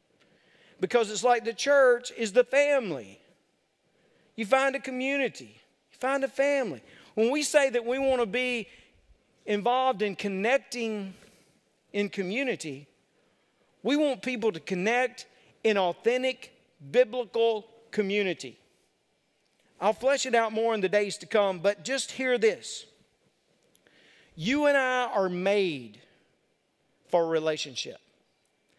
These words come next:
You and I are formed with a desire in our heart to live in relationship with others. And for the church, it is a place where you connect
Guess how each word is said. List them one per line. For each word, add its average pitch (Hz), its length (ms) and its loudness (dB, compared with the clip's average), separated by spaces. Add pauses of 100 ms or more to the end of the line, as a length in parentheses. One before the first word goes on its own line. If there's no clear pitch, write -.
(400)
You 262 260 0
and 269 120 6
I 247 240 2
are 185 220 0
formed 220 560 2
with 190 160 -2
a 185 60 0
desire 214 580 0
in 220 160 0
our 202 160 0
heart 180 560 -2 (600)
to 202 220 -2
live 240 480 2
in 214 180 -2
relationship 202 840 -2
with 175 140 -6
others. 156 640 -2 (1700)
And 214 180 2
for 226 120 2
the 196 120 2
church, 277 720 0 (380)
it 247 160 2
is 226 180 0
a 208 140 2
place 240 640 0 (240)
where 233 140 6
you 208 180 -6
connect 220 840 -2